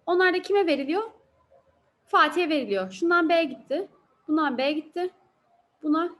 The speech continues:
iki B geldi. Son durumda Fatih'teki bilye sayısı yani Y artı iki B.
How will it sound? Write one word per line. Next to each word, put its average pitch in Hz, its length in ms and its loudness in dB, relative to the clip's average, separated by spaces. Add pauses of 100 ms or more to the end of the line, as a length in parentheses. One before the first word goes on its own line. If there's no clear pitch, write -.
iki 294 220 -8
B 262 160 -2
geldi. 190 520 -8 (440)
Son 427 320 4
durumda 240 500 2 (200)
Fatih'teki 370 560 2
bilye 311 220 4
sayısı 208 580 -4
yani 254 380 -2
Y 285 140 2
artı 220 280 -2
iki - 220 -12
B. 196 220 -8